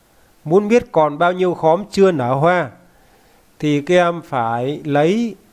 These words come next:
mười hai khóm này. Các em trừ đi ba khóm đã nở. Các em trừ đi ba khóm đã nở thì còn lại là những khóm chưa nở hoa.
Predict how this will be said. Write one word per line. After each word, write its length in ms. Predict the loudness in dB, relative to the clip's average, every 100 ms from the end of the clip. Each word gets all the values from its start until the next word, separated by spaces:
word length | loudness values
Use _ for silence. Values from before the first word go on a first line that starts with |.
| _ _ _
mười 320 | 0 4 4
hai 240 | 4 0 0
khóm 320 | 0 0 2
này. 160 | 0 -2 -12 _ _ _ _ _ _ _ _ _ -2
Các 80 | -2
em 100 | 0
trừ 300 | 0 2 4
đi 140 | 2 0
ba 240 | 2 0
khóm 360 | 0 -2 -2 0
đã 120 | 0
nở. 340 | 0 -2 -4 -6 _ _ _ _ -2
Các 80 |
em 80 | -2
trừ 240 | 2 2 2
đi 100 | 2
ba 180 | 0
khóm 200 | 0 0
đã 100 | 0
nở 300 | -2 -4 -6 -8 _ _ _ _ -8
thì 120 | -4
còn 300 | 0 0 0
lại 300 | -2 -4 -6
là 220 | -2 -2
những 200 | -2 -4
khóm 300 | 0 0 0 0
chưa 200 | 2 2
nở 220 | 0 -2
hoa. 300 | 0 0